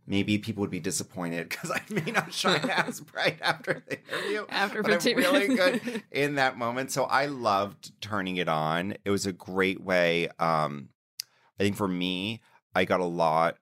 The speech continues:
Speaker 1: um, of validation from doing it. Uh, the downside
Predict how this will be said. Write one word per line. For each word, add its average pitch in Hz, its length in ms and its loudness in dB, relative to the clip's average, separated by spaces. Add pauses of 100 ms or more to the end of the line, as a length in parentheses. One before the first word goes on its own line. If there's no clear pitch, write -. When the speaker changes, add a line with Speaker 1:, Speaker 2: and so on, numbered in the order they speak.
(100)
Speaker 1:
um, 71 600 -2 (1200)
of 87 120 -4
validation 80 680 0
from 82 160 -8
doing 76 320 -4
it. 104 240 -4 (1700)
Uh, 82 460 2 (2250)
the 120 140 -2
downside 104 1800 2